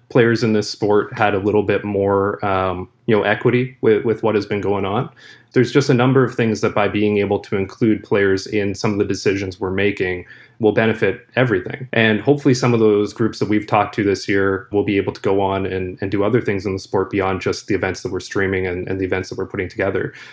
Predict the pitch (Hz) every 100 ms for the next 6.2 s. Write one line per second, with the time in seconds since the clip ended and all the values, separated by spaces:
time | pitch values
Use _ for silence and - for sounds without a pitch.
0 | - - 98 95 101 98 98 104 104 104
1 | 104 - 101 95 92 - 98 92 - 104
2 | 120 104 98 104 95 - 113 101 - 101
3 | 101 110 92 90 - _ _ - 135 143
4 | 110 - 104 98 95 - 104 117 87 98
5 | 120 120 101 117 110 110 - 101 98 98
6 | 90